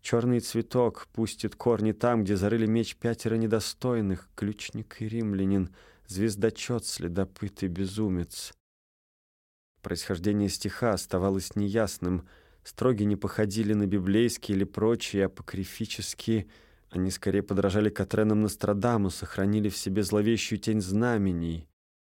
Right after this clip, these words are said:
Журнал полнился другими цитатами откровенно колдовского толка, отсылками к текстам Кабалы —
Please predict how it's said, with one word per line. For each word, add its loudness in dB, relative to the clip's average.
Журнал 2
полнился 2
другими 2
цитатами 0
откровенно 2
колдовского 0
толка, 0
отсылками 0
к -12
текстам -4
Кабалы — 2